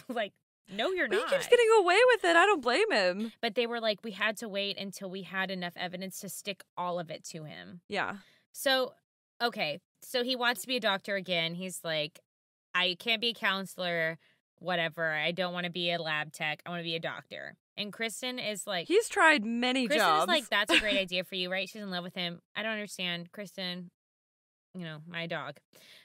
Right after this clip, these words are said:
Speaker 1: So he's, then he changes his
Speaker 2: Yeah.
Speaker 1: name. That's always a good sign of character and nothing suspicious going on.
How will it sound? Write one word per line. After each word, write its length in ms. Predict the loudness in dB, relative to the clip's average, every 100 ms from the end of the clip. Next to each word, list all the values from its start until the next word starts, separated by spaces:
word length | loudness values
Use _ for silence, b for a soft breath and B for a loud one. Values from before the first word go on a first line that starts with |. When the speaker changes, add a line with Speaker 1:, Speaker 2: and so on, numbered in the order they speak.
| -6
Speaker 1:
So 260 | -4 -4 -8 _ _
he's, 360 | -4 -4 -4 -6
then 200 | 0 0
he 160 | 0 -8
changes 460 | -6 -4 -2 -2 0
his 120 | 0
Speaker 2:
Yeah. 60 | 0
Speaker 1:
name. 360 | -4 -4 -12 -18 _ _ _ _ 2
That's 240 | 4 4 0
always 400 | 4 8 6 6
a 80 | 4
good 280 | 4 0 0
sign 440 | 2 4 4 2 -6 _ _ _
of 220 | -2 -2
character 760 | -2 2 4 4 4 4 4 2 _ 0
and 200 | 0 4
nothing 300 | 4 4 -2
suspicious 460 | -6 -4 -4 -4 0
going 200 | 2 2
on. 140 | 0